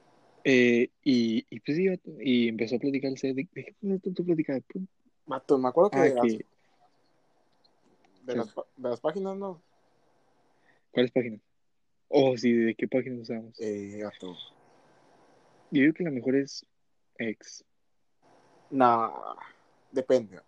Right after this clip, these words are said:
Speaker 1: ¿Cuál usas tú?
Speaker 2: Pues, me gusta la calidad de Pornhub.
Speaker 1: Pero, ay, puro, es como muy, muy falsificado.
Speaker 2: Digo, falsificado,
Speaker 1: Acá en
Speaker 2: si yo
Speaker 1: X,
Speaker 2: fuera que me
Speaker 1: ac-,
Speaker 2: pasaporte.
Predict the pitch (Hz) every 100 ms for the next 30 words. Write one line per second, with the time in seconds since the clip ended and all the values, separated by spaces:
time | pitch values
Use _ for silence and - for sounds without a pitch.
0 | _ _ _ _ _ _ _ _ - 143
1 | 147 139 - 127 _ _ _ _ _ _
2 | _ _ 131 127 - _ _ 127 123 127
3 | - - - 127 120 117 139 117 - _
4 | _ _ 117 107 107 - _ _ _ _
5 | _ _ _ _ _ _ - 127 127 127
6 | 131 - - - - - 127 147 165 143
7 | 175 _ _ _ _ - - _ _ _
8 | _ _ _ _ _ _ _ _ _ _
9 | - 110 - 165 160 139 147 147 139 135
10 | 139 139 135 127 117 _ _ _ - 110
11 | 113 110 104 113 104 - _ _ _ _
12 | 202 214 160 127 147 131 131 127 143 135
13 | 165 123 127 135 180 180 135 135 135 131
14 | 123 120 120 - 185 -